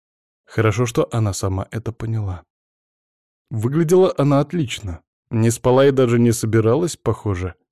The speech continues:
Глаза слегка покраснели, но и только. Никаких следов плохого обращения на ней не было. У меня прям камень с души упал.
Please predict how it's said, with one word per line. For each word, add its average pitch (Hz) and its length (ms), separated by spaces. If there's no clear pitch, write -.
Глаза 107 460
слегка 117 340
покраснели, 117 680
но 92 200
и 90 80
только. - 500
Никаких 139 540
следов 107 420
плохого 104 380
обращения 123 560
на 165 120
ней 95 160
не 90 160
было. - 280
У 113 60
меня 98 240
прям 95 320
камень 101 400
с 101 60
души 101 260
упал. - 440